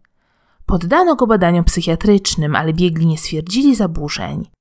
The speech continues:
Józef tłumaczył, że cierpiał na depresję, bo cztery lata wcześniej rzuciła go dziewczyna.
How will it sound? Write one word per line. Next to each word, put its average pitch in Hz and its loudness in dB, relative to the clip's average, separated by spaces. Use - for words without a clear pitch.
Józef 302 4
tłumaczył, 180 4
że 175 0
cierpiał 185 2
na 165 4
depresję, 180 2
bo 156 0
cztery 160 0
lata 151 0
wcześniej 196 0
rzuciła 254 2
go 196 2
dziewczyna. 151 -6